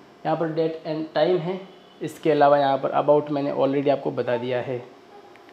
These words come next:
ये छोटा सा एलईडी टीवी था, छोटा सा रिव्यू है। अब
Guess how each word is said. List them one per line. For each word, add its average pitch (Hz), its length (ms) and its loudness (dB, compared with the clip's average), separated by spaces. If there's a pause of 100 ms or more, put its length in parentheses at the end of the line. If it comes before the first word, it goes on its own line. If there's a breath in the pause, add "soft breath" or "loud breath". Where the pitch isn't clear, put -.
(500)
ये 151 40 -4
छोटा 160 340 4
सा 160 140 6
एलईडी 151 280 4
टीवी 165 240 4
था, 175 360 0
छोटा 131 240 0
सा 135 120 -2
रिव्यू 151 320 0
है। 175 180 0
अब 143 260 -6